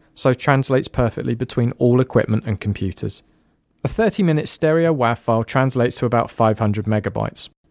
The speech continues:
This is where compression comes in. Once you've finished editing and mixing your podcast and it's ready to go out to the wider world,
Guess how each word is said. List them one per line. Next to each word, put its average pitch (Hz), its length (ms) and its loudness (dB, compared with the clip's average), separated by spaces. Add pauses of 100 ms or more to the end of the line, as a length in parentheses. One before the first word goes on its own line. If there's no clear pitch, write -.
This 180 140 4
is 156 120 -2
where 131 140 2
compression 107 540 -2
comes 95 300 -6
in. 107 160 -6 (560)
Once 202 220 0
you've 208 80 2
finished 196 320 0
editing 127 380 2
and 110 120 4
mixing 127 340 0
your 101 120 0
podcast 110 580 -4
and 110 100 2
it's 120 120 -4
ready 135 280 2
to 139 120 0
go 123 120 4
out 127 200 2
to 127 100 -2
the 117 100 0
wider 120 340 2
world, 110 360 2